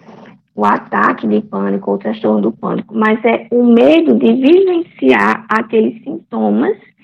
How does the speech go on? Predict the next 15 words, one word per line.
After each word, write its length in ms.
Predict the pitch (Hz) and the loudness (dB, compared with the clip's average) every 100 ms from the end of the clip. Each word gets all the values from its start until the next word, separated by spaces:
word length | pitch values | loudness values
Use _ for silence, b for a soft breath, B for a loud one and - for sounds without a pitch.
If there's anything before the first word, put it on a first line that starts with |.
| b b - | b b -8
que 480 | 175 - 247 - - | -2 0 0 -2 -4
aquela 380 | 233 - 254 254 | -6 -2 -4 -2
pessoa 380 | 247 247 226 | -4 -2 -2
vivenciou 920 | 220 262 269 254 - - 214 208 - - | 0 0 -2 -2 -4 2 4 4 0 -4
em 160 | 247 247 | -4 -2
uma 120 | 269 | -4
situação 400 | - 240 247 233 | -6 -10 -6 -8
específica, 800 | - - - - - - - _ _ _ _ _ _ _ _ | -8 -12 -12 -6 -6 -6 -20 _ _ _ _ _ _ _ _
certo? 420 | - - - 381 392 _ _ _ _ _ _ _ _ _ _ _ _ B B B _ | -4 -2 -4 -10 -16 _ _ _ _ _ _ _ _ _ _ _ _ B B B _
E 120 | 233 233 | -2 0
aqui 680 | 294 - 240 220 226 262 - | 0 -4 0 2 2 0 0
eu 140 | 220 | -2
já 180 | 240 220 | 0 -4
entro 260 | 202 196 208 | -4 -4 -2
no 440 | 202 202 190 196 | -2 -2 -4 -6